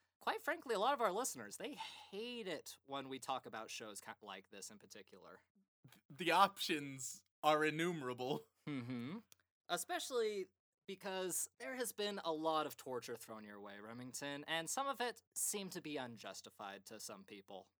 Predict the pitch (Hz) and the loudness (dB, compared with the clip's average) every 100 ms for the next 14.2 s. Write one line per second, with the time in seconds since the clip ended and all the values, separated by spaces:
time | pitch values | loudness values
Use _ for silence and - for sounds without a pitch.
0 | _ - 160 _ - 143 139 127 117 120 | _ -12 -12 _ -4 0 2 2 2 0
1 | 104 - _ - 147 226 240 156 208 247 | -2 -10 _ -20 -12 -8 -4 -2 -2 -4
2 | 247 233 214 202 170 - _ 214 196 139 | -6 -4 -2 0 -2 -6 _ -2 -2 -2
3 | 113 113 135 226 285 226 196 196 190 180 | -6 -4 -2 -2 -4 -4 -4 -2 -2 -2
4 | - _ _ 196 196 180 175 156 - 151 | -6 _ _ -6 -6 -6 -6 -4 0 0
5 | 151 143 143 135 208 185 160 147 139 139 | 0 -2 -4 -4 -2 0 0 0 -2 -2
6 | 147 143 135 131 127 120 120 - _ _ | 0 2 0 -2 -2 -2 -4 -8 _ _
7 | _ 208 214 185 - 165 208 202 185 185 | _ 0 0 0 -10 0 2 2 0 0
8 | 170 156 127 98 - - - - _ _ | 2 2 2 -4 -6 -6 -6 -10 _ _
9 | _ 170 170 180 247 247 - 233 202 196 | _ 0 0 0 2 2 2 -2 0 2
10 | 196 196 190 185 180 165 170 196 190 190 | 2 0 -2 -4 -2 -2 0 2 2 2
11 | 175 151 160 156 139 135 165 151 - 147 | -4 -2 0 0 -2 0 0 0 0 -2
12 | 127 120 - 113 113 - 113 107 - - | -2 -6 -6 -8 -10 -8 -8 -8 -12 -10
13 | 107 98 110 - 104 101 - 95 95 - | -8 -8 -12 -10 -12 -10 -10 -12 -10 -10
14 | 95 | -10